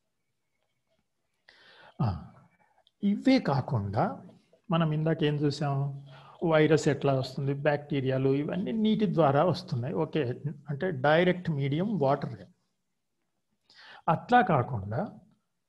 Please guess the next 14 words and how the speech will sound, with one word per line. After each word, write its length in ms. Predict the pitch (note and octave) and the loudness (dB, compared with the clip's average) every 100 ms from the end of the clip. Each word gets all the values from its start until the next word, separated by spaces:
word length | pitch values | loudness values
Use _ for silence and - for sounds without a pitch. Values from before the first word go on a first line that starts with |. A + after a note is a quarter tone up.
| _ _ _ _ - | _ _ _ _ -8
వాటర్లో 800 | B2+ D3+ G3 G#3 A3+ G#3+ G#3+ G#3 | 2 4 4 4 2 6 8 8
వండుకుంటూ 800 | F#3 F3 G3+ G#3+ G#3 G#3+ G#3 A3 | 8 4 4 4 4 4 6 6
మనకు 320 | G3+ F#3+ F#3+ | 6 4 4
వ్యాపింపజేసే 720 | F3+ E3 E3+ E3+ D#3+ E3 - | 4 4 2 2 2 2 2
వాటిని 360 | D3+ D3+ D#3 D3 | 2 2 0 -4
కూడా 180 | E3 G3+ | -2 0
మనం 240 | A3 F3+ | 0 2
ఈ 80 | E3 | 0
వాటర్ 340 | D3 C#3+ D3 | 0 0 0
బోర్న్ 280 | C3+ C#3 C#3 | -2 -2 -2
డిసీజెస్ 480 | B2 B2+ C3 A#2+ - | -4 -4 -4 -4 -8
కింద 200 | - C#3 | -8 -6
కొంతవరకు 600 | F3+ D3 C3 C3 B2 C#3 | -6 -8 -4 -2 -2 -4
చూద్దాం. 540 | - - A#2 G2+ G2 | -8 -6 -6 -4 -6